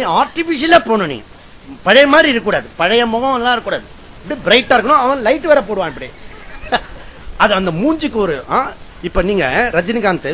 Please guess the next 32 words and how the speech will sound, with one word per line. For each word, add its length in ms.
குச்சேலன் 440
எடுக்கிறான், 320
மேல 300
ஒரு 140
போட்டோ 240
இருக்கு, 200
கீழே 200
ஒரு 140
போட்டோ 240
இருக்கு. 240
அன்னைக்கு 280
இந்துல 280
பாத்தீங்கன்னா 400
ரெண்டு 220
நாளைக்கு 220
மேல 160
இதே 280
ஆளு 200
தானே 180
இந்த 160
ஆளு, 180
நான் 220
இப்படி 200
முறைச்சு 300
பாத்துக்கிட்டே 380
இருந்தேன், 240
இந்த 200
ஆள் 180
தான் 140
இந்த 120
ஆளா 180
அப்படின்னு. 320